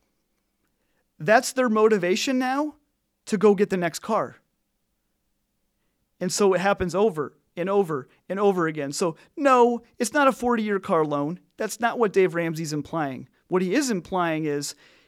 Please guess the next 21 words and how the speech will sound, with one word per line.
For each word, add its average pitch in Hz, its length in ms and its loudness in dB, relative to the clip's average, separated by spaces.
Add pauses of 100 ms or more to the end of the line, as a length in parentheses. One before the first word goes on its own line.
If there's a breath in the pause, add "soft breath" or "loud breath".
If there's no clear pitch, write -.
(200 soft breath)
if 160 140 -6
you're 277 100 -4
content 226 420 -2
having 202 300 -2
a 160 40 -6
five 180 300 0
hundred 180 280 -4
dollar 165 340 0
a 147 40 -2
month 151 240 -6
car 170 220 -4
payment, 220 400 -2 (1300)
you're 165 160 -8
probably 254 640 -2
gonna 196 260 0
have 185 200 0
that 165 160 -2
car 170 240 -2
payment 151 400 -6
for 147 140 -8
decades. - 720 -10